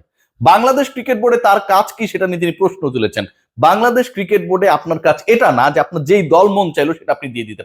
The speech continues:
পারেন। পৃথিবীর কোনো দলের, কোনো বোর্ডের চিফ সিলেক্টর, সিলেকশন প্যানেলের কাজ এটা না যে তার মনে হলো এটাই আমার দল, সেই দলটা দিয়ে দিতে পারে। Never ever, এটা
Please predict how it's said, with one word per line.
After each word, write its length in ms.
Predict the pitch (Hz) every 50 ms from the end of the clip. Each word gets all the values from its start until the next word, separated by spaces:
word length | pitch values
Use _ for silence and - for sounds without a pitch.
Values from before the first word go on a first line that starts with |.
| - -
পারেন। 200 | 104 95 90 87 _ _ _ _ _ _ _ _ -
পৃথিবীর 360 | 247 269 220 269 262 285 269 - -
কোনো 180 | 269 262 254 269 277 254 202 226
দলের, 240 | 208 208 208 196 190 - -
কোনো 160 | 233 233 240 233 185 160
বোর্ডের 360 | 185 196 202 202 208 185 139 123 110 - _ _ _ _ _ _ -
চিফ 160 | 233 233 - - -
সিলেক্টর, 360 | 233 214 190 175 180 - 143 - -
সিলেকশন 380 | 202 208 196 - - 208 175 151
প্যানেলের 340 | - 170 170 165 160 151 139 -
কাজ 120 | 147 135 135 - - 165
এটা 140 | 165 185 185 -
না 80 | 139 180 254 - - - _ _ _ _
যে 60 | - 135 -
তার 120 | 147 135 131 127 143
মনে 140 | 220 285 294 254
হলো 180 | 233 185 - - 349 330 - - - _ _ _ _ - 165
এটাই 220 | 170 202 233 226 220 208
আমার 160 | 196 202 196 165 156
দল, 100 | 220 233 226 -
সেই 140 | - 170 156 156
দলটা 180 | 143 139 127 127 120
দিয়ে 140 | 120 113 95
দিতে 140 | 104 95 101 - -
পারে। 160 | 87 87 85 - _ - 151
Never 280 | 175 190 170 165 190 170 165 151 156
ever, 160 | 143 123 127 131 135
এটা 120 | - 156